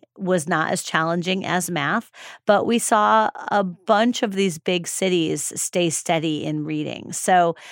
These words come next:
and one, Los Angeles, actually had an increase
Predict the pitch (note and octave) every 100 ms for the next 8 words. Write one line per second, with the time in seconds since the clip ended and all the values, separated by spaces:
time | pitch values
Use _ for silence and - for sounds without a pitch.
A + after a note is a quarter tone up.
0 | - - F3 E3+ G3+ A3 D#3+ D#3 - F#3+
1 | G3+ D3 - D3+ - D3+ D3+ D3+ D3 -
2 | G3+ G#3+ - C#3 -